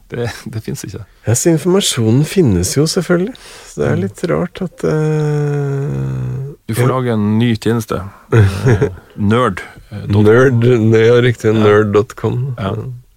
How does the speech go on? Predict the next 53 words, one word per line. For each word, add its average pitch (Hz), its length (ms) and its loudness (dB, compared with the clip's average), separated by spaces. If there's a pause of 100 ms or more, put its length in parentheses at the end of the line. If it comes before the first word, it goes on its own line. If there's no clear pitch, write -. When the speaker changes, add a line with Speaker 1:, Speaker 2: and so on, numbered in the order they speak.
(180)
Speaker 1:
Jeg 110 120 -12
har 139 80 -12
kanskje - 140 -10
tatt 101 100 -6
Speaker 2:
Musikk, 101 240 -6 (180)
cover, 95 380 0 (180)
cover 101 360 -6
nerd 110 340 -8
dot 120 160 -10
com. - 180 -18
Nei, - 120 -2
jeg 85 100 2
tenker 101 240 2
det 110 80 6
er 104 80 4
bare 113 320 2
sånn, 98 320 0
ehm, 92 960 -2 (240)
hvis 98 160 -6
det - 100 -4
ikke - 380 -4
var 80 200 -2
for, 85 260 -4
eh, 85 1040 -6
platecoverne, 80 800 -4
så 113 240 -6
hvordan 98 300 -2
i - 20 0
all 104 140 0
verden 82 340 -2
vet 78 240 -2
du? 87 240 0 (520)
Men 98 180 -2
det 110 80 4
er 95 120 4
jo 92 80 4
selvfølgelig 95 540 0
noen 101 240 2
spor 117 500 0
og 110 80 4
noen 104 220 2
veier 104 340 2
Speaker 1:
Det, - 80 2
Speaker 2:
som 107 100 0
du 107 100 4
Speaker 1:
det - 80 -6
Speaker 2:
kan 104 120 2
forfølge 92 640 0
som 117 180 -2
er 95 300 2
veldig 101 320 2
interessante, 92 560 0
egentlig. 110 320 -6